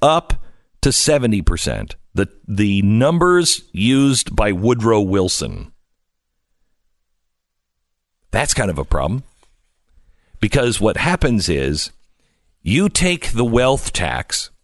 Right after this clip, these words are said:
and an income tax, and you have that much, and it's all going to support a big state. What happens when there is an economic downturn?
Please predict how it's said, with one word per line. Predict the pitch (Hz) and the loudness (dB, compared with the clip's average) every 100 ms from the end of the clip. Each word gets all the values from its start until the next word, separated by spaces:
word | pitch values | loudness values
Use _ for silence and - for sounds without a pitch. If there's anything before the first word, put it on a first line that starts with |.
| _ _ _ | _ _ _
and | 123 143 170 170 | -2 0 0 0
an | 143 135 | 0 0
income | 135 147 117 87 78 | 0 0 -2 -2 -4
tax, | 78 62 - - - - _ _ _ _ _ _ - | -6 -8 -10 -12 -12 -14 _ _ _ _ _ _ -2
and | 113 | 0
you | 120 151 | 2 2
have | 139 120 95 92 | 2 -2 -4 -2
that | 139 180 165 | 0 0 0
much, | 156 131 67 - - _ - | 0 0 -4 -10 -12 _ -2
and | 123 | 0
it's | 117 - | 0 -2
all | - 135 175 202 | 2 4 4 4
going | 180 170 151 143 | 4 2 2 0
to | 139 | -2
support | - 131 113 131 120 95 - | -2 -2 0 0 0 -4 -4
a | 95 | -4
big | 92 110 104 | -2 -2 -2
state. | - 104 92 - - - - | -2 -2 -2 -6 -16 -8 -2
What | 165 | 0
happens | 165 160 135 123 - | 0 0 -2 -2 0
when | 113 113 | 0 2
there | 107 101 95 | 0 0 0
is | 92 95 90 | 0 0 -2
an | 92 | -4
economic | 87 98 104 92 85 - | -4 -2 -2 -2 -4 -2
downturn? | 80 82 76 73 62 | -2 -2 -4 -6 -8